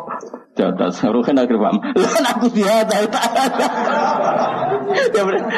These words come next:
"Anakku dihantar, ya tak." <laughs> Maksudku anakku dikenekno ta kan. Rugen wis Arab ada, ada, apa bodoh. Lah anakku dihada ya tak. <laughs> Lha iku wong Arabe mantuk-mantuk.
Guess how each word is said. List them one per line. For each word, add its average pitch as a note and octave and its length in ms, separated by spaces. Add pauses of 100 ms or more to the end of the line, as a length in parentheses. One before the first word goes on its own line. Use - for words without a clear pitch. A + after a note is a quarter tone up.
"Anakku F3+ 560
dihantar, G#3+ 800 (240)
ya G3 160
tak." G#3 400
<laughs> - 2750 (600)
Maksudku G#3+ 640
anakku G#3 400
dikenekno G#3+ 640
ta G#3 160
kan. F3 200
Rugen A3 580 (100)
wis A#3 160
Arab G#3 320
ada, D3+ 280
ada, C#3+ 440
apa C3 160
bodoh. A3+ 300 (760)
Lah D#3+ 160
anakku G3+ 320
dihada F#3+ 560
ya A#3 100
tak. G3 220 (680)
<laughs> D5 680
Lha B3+ 120
iku C#4+ 160
wong C#4+ 140
Arabe C#4 340
mantuk-mantuk. A#3 640